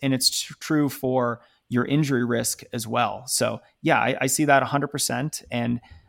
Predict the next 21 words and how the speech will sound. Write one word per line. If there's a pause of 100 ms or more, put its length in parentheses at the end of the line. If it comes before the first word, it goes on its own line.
(300)
I
think
that's
what
we're
trying
to
prevent (220)
when (640)
I
get
a
little
bit
more
specific
about
labeling
this
time
period.